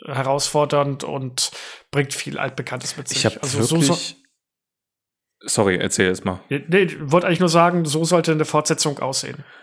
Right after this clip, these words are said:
Speaker 2: Ja, ich hab wirklich das Gefühl, dass jetzt viele Entwickler einfach warten und einfach gucken, wie es jetzt mit der Switch
Speaker 1: Mhm.
Speaker 2: weitergeht, weil es ist einfach sehr viel Arbeit. Klar, du hast natürlich eine große Userbase, aber es ist, äh, je nachdem,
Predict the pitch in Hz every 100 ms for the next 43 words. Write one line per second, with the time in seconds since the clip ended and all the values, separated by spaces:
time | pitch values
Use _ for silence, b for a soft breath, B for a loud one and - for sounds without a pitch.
0 | B B B _ - 104 104 110 113 -
1 | 117 127 120 - - 123 120 117 - -
2 | _ _ _ _ _ _ _ _ - 113
3 | 104 110 - - 120 107 110 113 123 98
4 | 98 107 101 95 87 98 - _ _ _
5 | _ _ _ - - _ _ _ _ _
6 | _ _ - 104 - 104 110 - 117 107
7 | 107 107 - 101 101 - - 143 98 98
8 | 101 95 92 101 95 107 - 107 110 107
9 | 113 - 101 95 117 123 - - 110 101
10 | 98 107 104 - 101 98 101 - 107 127
11 | 120 117 123 - B B B - 98 101
12 | 95 107 - - 57 58 107 104 98 110
13 | 113 113 113 - -